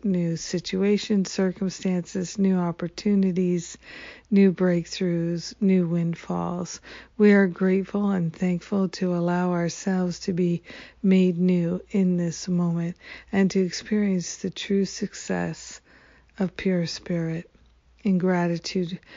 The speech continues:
we share the benefits with everyone, and we let it be,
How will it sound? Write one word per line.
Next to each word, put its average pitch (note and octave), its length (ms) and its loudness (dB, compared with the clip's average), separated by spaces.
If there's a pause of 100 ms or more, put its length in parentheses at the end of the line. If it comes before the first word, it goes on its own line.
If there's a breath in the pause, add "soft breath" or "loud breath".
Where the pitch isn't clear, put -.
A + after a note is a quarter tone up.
(240 loud breath)
we G3 140 6
share G3 340 4
the F#3 80 0
benefits F3+ 580 -2
with F#3+ 180 0
everyone, F3+ 500 0
and F3 140 0
we E3+ 120 0
let F#3+ 460 0
it G3 400 -2
be, F3+ 340 -2